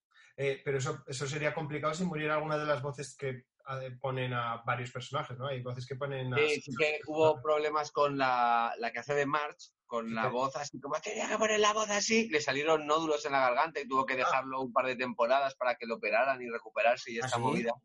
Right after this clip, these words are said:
Speaker 1: Mm.
Speaker 2: Y tuvieron que cambiar de actriz, sí, sí. Esa, la, la actriz de Marge sí que ha cambiado un par de veces.
Speaker 1: ¿Sabes,
Speaker 3: Joder.
Speaker 1: ¿sabes en quién pensaron para sustituirla?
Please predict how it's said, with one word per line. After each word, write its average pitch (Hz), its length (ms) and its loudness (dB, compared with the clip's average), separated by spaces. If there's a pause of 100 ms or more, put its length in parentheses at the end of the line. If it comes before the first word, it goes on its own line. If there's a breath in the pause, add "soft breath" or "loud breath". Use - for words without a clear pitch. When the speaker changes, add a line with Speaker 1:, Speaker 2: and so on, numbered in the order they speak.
(520)
Speaker 1:
Mm. 127 140 -6
Speaker 2:
Y 123 80 -2
tuvieron 123 240 4
que 131 80 4
cambiar 123 320 2
de 120 100 0
actriz, 113 360 -6
sí, 113 80 -8
sí. 113 160 -4
Esa, 113 280 0
la, 127 340 0
la 123 180 2
actriz 135 260 -4
de 151 100 0
Marge 156 260 0
sí 151 80 -8
que 139 60 -6
ha 123 40 -2
cambiado 120 320 4
un 110 60 -4
par 113 140 0
de 107 60 -4
veces. 110 160 -4
Speaker 1:
¿Sabes, 185 460 6
Speaker 3:
Joder. - 140 -6
Speaker 1:
¿sabes 175 240 2
en 190 140 4
quién 190 220 2
pensaron 180 520 2
para 170 280 4
sustituirla? 156 800 -4